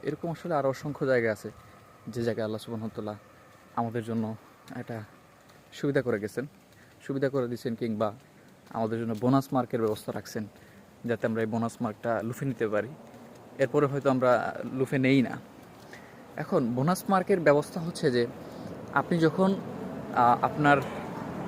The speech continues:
মেইন যে এক্সাম, মেইন মার্কগুলা, ওইটা যদি পান, ওইটা আপনার থাকে, তখন বোনাস মার্কটা আপনার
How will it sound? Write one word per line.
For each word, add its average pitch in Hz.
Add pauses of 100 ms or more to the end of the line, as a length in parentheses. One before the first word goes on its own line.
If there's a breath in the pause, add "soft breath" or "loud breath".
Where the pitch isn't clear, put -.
(320)
মেইন 180
যে 196
এক্সাম, 135 (320)
মেইন 156
মার্কগুলা, 143 (380)
ওইটা 202
যদি 208
পান, 156 (720)
ওইটা 151
আপনার 185
থাকে, 143 (300)
তখন 185
বোনাস 156
মার্কটা 147
আপনার 135